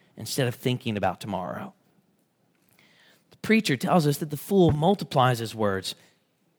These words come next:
and he begins in foolishness, and he descends into wicked madnessness. Verse thirteen, "The beginning of the words of his mouth is foolishness, and the end of his talk is evil madness. From the beginning of his speech to the end of his speech, his words do not bring him favor."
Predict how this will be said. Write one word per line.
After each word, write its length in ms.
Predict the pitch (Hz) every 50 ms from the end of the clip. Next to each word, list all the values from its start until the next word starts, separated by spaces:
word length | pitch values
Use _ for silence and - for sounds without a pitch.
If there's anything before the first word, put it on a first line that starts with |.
| _ _ _ _ _ _ - - -
and 80 | 151
he 40 | 165
begins 520 | 160 147 180 151 131 185 202 226 247 208 175
in 80 | 151
foolishness, 680 | 135 - 139 120 107 98 92 - - 98 101 - - - -
and 140 | 175 175 185
he 120 | 202 202
descends 640 | 185 185 202 - - - - 214 247 269 254 214 185
into 160 | 220 220 214
wicked 320 | 208 220 214 214 233 220
madnessness. 720 | 254 247 233 247 254 240 240 190 147 - - 147 110 95 -
Verse 320 | - - 147 160 156 -
thirteen, 560 | - 202 190 196 240 226 226 208 175 139 110 - _ - - - - - -
"The 80 | 185
beginning 420 | 175 220 185 226 247 269 262 247 233
of 100 | 214 185
the 80 | 208
words 300 | 208 190 208 220 226 226
of 80 | 208 208
his 140 | 208 185 202
mouth 320 | 214 214 220 233 226 -
is 120 | 233 - -
foolishness, 800 | - - 262 262 277 277 262 208 - - 151 151 160 175 - - - - - -
and 120 | 208 196
the 160 | 202 196 214
end 120 | 233 247 247
of 80 | 233
his 100 | 214 196
talk 460 | - 226 202 196 214 233 - - - _
is 160 | 196 165 151 -
evil 320 | 202 196 233 240 240 240 226
madness. 560 | 220 208 208 226 226 185 135 107 - - - - - - - -
From 160 | - 254 254
the 80 | 247 240
beginning 400 | 220 202 185 240 262 277 262 233
of 80 | 196
his 140 | 160 151 147
speech 380 | - - 156 127 101 - - -
to 120 | - 233
the 180 | 202 233 240 - 214
end 180 | 233 269 262
of 80 | 240 190
his 100 | 175 151
speech, 380 | - - - 135 135 147 - - - - -
his 160 | - 220 196
words 360 | 202 214 254 254 262 254 185
do 100 | - 233
not 180 | 220 226 214 190
bring 200 | 175 196 196 185
him 160 | 175 180 156
favor." 560 | 143 - 208 220 226 185 165 170 180 214 220